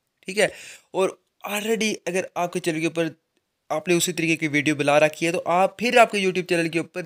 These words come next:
तीन स्ट्राइक आ गई तो आपका चैनल टर्मिनेट हो जाएगा। इसलिए मैं आपको ये,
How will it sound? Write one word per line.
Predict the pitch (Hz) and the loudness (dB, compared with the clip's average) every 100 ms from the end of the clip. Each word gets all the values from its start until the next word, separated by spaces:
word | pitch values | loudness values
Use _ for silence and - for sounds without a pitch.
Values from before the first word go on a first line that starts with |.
| - | -10
तीन | 160 151 | -4 -4
स्ट्राइक | - 151 143 - | -4 -2 -2 2
आ | 143 | 2
गई | 175 180 | 2 0
तो | 170 | -2
आपका | - 156 | -4 -6
चैनल | 147 131 | -2 -2
टर्मिनेट | 131 127 117 117 120 143 | -2 -4 -4 -4 -6 -6
हो | |
जाएगा। | 127 - - 151 _ _ _ - - - - | -8 -8 -8 -14 _ _ _ -20 -20 -16 -4
इसलिए | 185 208 | 0 4
मैं | 196 | 8
आपको | 185 175 | 8 8
ये, | 180 | 2